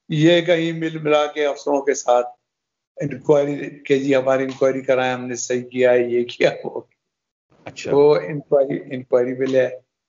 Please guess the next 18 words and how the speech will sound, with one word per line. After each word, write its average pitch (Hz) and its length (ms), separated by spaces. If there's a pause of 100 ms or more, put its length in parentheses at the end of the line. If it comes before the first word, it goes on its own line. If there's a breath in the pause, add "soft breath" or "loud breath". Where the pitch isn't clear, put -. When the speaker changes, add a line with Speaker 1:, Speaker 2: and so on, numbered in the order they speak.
(720)
Speaker 1:
अब 170 240
ये 180 280
inquiry 175 540
जो 160 140
है, 143 380 (1120)
पहले 156 420
मंजूर 147 400
मुगल 147 320
के 147 100
पास 135 240
गई। 123 260 (460)
Speaker 2:
एसएसपी 139 400
Speaker 1:
वो 131 200
Speaker 2:
सीआईए 123 140
Speaker 1:
एसएसपी - 1080
Speaker 2:
थे। 123 120
अच्छा। - 160
Speaker 1:
था। - 180